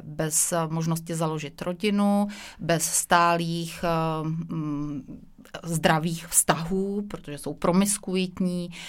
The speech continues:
eh, že je to komunita, která je vystavená a priori zvýšené nemocnosti, zvýšeným psychickým problémům a tak dále.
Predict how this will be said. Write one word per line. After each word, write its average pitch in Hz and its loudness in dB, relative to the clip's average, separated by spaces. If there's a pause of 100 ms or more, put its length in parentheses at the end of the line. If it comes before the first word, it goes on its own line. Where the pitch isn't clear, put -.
(280)
eh, 160 0
že 160 -2
je 160 0
to 160 -4
komunita, 156 -2
která 160 0
je 156 -2
vystavená 160 0
a 175 2
priori 160 2
zvýšené 160 2
nemocnosti, 180 4
zvýšeným 156 -4
psychickým 202 2
problémům 170 2
a 180 0
tak 190 0
dále. 135 -6